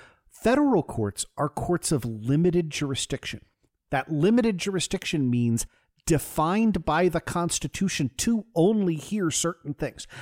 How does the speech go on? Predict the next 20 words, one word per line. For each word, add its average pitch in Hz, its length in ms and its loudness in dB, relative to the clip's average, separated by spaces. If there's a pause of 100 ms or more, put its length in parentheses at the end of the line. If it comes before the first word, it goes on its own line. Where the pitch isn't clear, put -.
(100)
Our 135 180 0
system 247 680 2 (240)
was 196 120 2
set 196 340 2
up, - 280 -2 (220)
the 135 160 2
founding 214 440 2
fathers, 156 640 -2
whom 135 340 2 (120)
all 165 340 4
of 180 60 4
these 180 180 2
Federalist 190 520 2
Society 180 360 2
weirdos 165 460 2
claim 165 240 0
to 156 100 0
revere 147 440 2
so 156 220 2
heavily, 143 460 0